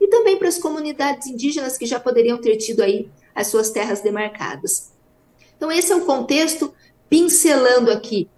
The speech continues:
a fala do Lula, a tese do indigenato e do marco temporal que estão tramitando no, no Supremo Tribunal Federal hoje, e o porquê que ele vem com essa ideia aí de acelerar nas demarcações,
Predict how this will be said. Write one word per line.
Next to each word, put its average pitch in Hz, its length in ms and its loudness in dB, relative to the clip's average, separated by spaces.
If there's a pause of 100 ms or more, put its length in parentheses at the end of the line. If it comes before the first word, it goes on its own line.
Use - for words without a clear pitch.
(100)
a - 100 -20
fala 320 380 2
do 262 160 -2
Lula, 247 380 -4 (260)
a - 100 -6
tese 302 400 2
do 302 80 2
indigenato 247 760 -2
e 302 80 4
do 311 100 0
marco 254 280 -4
temporal 214 440 -4
que 202 100 -10
estão 269 280 -4
tramitando 233 680 -4 (300)
no, 214 420 6
no 220 100 4
Supremo 220 400 0
Tribunal 196 460 -4
Federal 214 540 0
hoje, 233 340 2 (260)
e 494 160 0
o - 40 -4
porquê 370 360 6
que - 100 -4
ele 302 160 2
vem 254 300 0
com 254 120 -8
essa 247 280 -4
ideia 202 540 4
aí 202 160 2
de - 80 0
acelerar 226 760 0
nas 202 180 -6
demarcações, 233 1000 -6